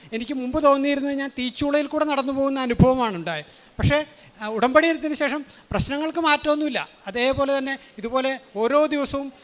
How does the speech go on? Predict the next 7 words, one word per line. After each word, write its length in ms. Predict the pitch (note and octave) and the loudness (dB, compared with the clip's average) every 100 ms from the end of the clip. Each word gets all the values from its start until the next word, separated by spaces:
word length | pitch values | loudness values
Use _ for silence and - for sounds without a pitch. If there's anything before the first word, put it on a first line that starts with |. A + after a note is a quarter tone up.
| - | -20
വലിയ 320 | G#3+ G3 A#3+ D#4+ | -8 -4 -2 0
നഷ്ടങ്ങളുണ്ടാവുന്ന, 920 | D4+ - C#4 C#4+ C#4 C4 C4 C4 C4+ _ | 0 -2 -4 -4 -2 -2 -2 -4 -10 _
വലിയ 200 | F#3+ A#3 C#4+ | -4 -2 -2
പ്രതിസന്ധികളുണ്ടാക്കാവുന്ന 1080 | A#3+ B3 C#4 C4+ D4+ D4 B3+ B3+ C4 C4 C4+ - | -4 -4 -4 -4 -6 -4 -4 -2 -2 -4 -4 -4
പ്രശ്നങ്ങൾ 380 | - C4 C4+ C4+ - - B3+ | -4 -4 -2 -4 -6 -12 -6
എൻ്റെ 160 | B3 | -2
മുമ്പിലുണ്ട്. 460 | C4 B3+ B3 G#3+ | -2 -2 -2 -4